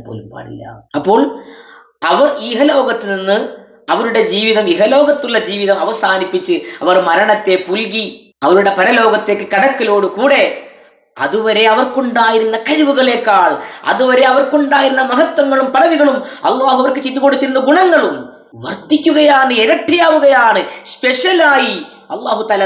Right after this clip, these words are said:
വേറെ ഗുണങ്ങൾ അവർക്ക് കൊടുക്കുകയാ. അപ്പോൾ അതുവരെ അവർക്ക് ചെയ്തി-, ചെയ്യാൻ കഴിഞ്ഞിരുന്ന തർബിയത്തിനേക്കാൾ ശക്തിമത്തായ തർബിയത്ത് വഫാത്തിന്റെ ശേഷം അവർക്ക് ചെയ്യാൻ കഴിയും. ഒരു സംശയവും വേണ്ട എന്ന് ഈ ആയത്ത് തന്നെ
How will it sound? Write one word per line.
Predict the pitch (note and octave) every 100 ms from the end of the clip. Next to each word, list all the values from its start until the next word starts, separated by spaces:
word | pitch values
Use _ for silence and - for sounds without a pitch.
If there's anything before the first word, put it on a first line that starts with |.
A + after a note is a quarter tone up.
| E3
വേറെ | F#3 B3
ഗുണങ്ങൾ | G3+ F#3+ C#4 C4
അവർക്ക് | A3 -
കൊടുക്കുകയാ. | F#3+ B3+ A#3 G#3+ F#3 D#3+ - - D#3
അപ്പോൾ | G#3+
അതുവരെ | F3+ C4+ C#4 C4
അവർക്ക് | A#3+ A#3 A3+ G#3+
ചെയ്തി-, | C4 B3 A#3+ A3
ചെയ്യാൻ | G3 A3+ A#3 A3
കഴിഞ്ഞിരുന്ന | G#3+ B3 B3+ B3 A3+ F#3+ - - - _ _ _ _
തർബിയത്തിനേക്കാൾ | - G3 F#3 A3+ A3 G#3+ G#3 G3+ G3
ശക്തിമത്തായ | - F4 F4 F4+ D#4 C#4+ C4+ A#3+ A#3
തർബിയത്ത് | A3+ G#3+ A3 - F#3+ - - -
വഫാത്തിന്റെ | G3 G3 F#3 F#3
ശേഷം | E3+ G3 G#3+
അവർക്ക് | F3 F3
ചെയ്യാൻ | E3 D#3+ D#3
കഴിയും. | D#3 D3 C#3 B2 - _
ഒരു | D3+
സംശയവും | D3 F3 - F#3+ F3
വേണ്ട | E3 D#3
എന്ന് | D3+ D3 C#3 - - C3+
ഈ | F3 F3 E3+ F3
ആയത്ത് | G3 F3+ D#3
തന്നെ | C#3+ C3+